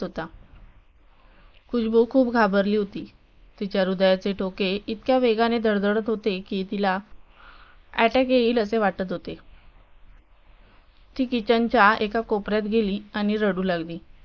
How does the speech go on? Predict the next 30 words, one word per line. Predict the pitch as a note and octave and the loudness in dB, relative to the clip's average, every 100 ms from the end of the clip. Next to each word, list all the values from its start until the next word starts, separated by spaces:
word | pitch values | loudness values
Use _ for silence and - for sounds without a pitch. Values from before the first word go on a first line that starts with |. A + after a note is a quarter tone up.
| - - - | -18 -18 -8
काही | A3+ G3+ G3+ | -2 0 2
वेळाने | G3+ F#3+ F#3+ G3 G3 | 2 2 2 -2 0
दारावरची | G3+ G3 G#3 G#3+ G#3 A3+ | 2 2 2 -2 -4 -2
बेल | G3+ G3+ | 0 2
वाजली | A3 A3 G#3 G3 - _ _ _ | 2 0 -2 -6 -8 _ _ _
आणि | C4 C4+ | 0 4
यावेळी | C4 C4 C4 B3 C4 | 4 4 4 2 0
खुशबू | C4+ A#3 A3+ | -2 0 -2
भीतीमुळे | A#3 A3 A3+ A3+ G#3 | -2 -2 -2 -2 -2
बेशुद्ध | A3 G#3+ G3+ G3+ G#3 | 0 -2 -2 -8 -6
पडली. | G3+ F3 - - - - _ - - - - - | -6 -6 -8 -16 -20 -20 _ -20 -20 -20 -20 -8
पण | F3+ | -6
काका | G3 F#3+ F#3 F3+ | 0 0 2 -2
काकी | F#3+ F#3 G3 | -2 -2 -2
दाराबाहेरच | F#3+ F#3 F#3+ G3 F#3+ F#3+ G3+ - | 2 2 2 2 -2 -2 -4 -6
होते. | - C4 - _ - _ - - - _ - - - - | -8 -10 -12 _ -20 _ -20 -20 -20 _ -20 -20 -20 -8
त्यांच्याकडे | G#3 A#3+ C4 C4 B3 | -4 0 2 4 4
दाराची | C4 A3 G#3 G#3 A3 | 8 8 6 2 -2
एक्स्ट्रा | G3 - G3+ | -2 -4 -4
चावी | G3 F#3 F3+ | 0 0 0
होती, | F#3 - C#4+ _ - - - - - | -6 -8 -20 _ -20 -20 -20 -14 -4
म्हणून | A3+ A3 A3+ | -2 0 2
ते | A3 A#3 | 4 4
आत | G#3 G3+ | 2 0
आले. | F#3 E3+ F3+ _ _ - _ - | -2 -4 -12 _ _ -20 _ -4
काही | G#3 G3+ | 0 0
वेळाने | G3+ G3+ G3+ G3+ | 2 2 2 0
मी | G#3+ | -4
पाहिले | G#3 G3+ A3 A3 G#3 | 0 2 2 2 0
तर | G#3+ | 0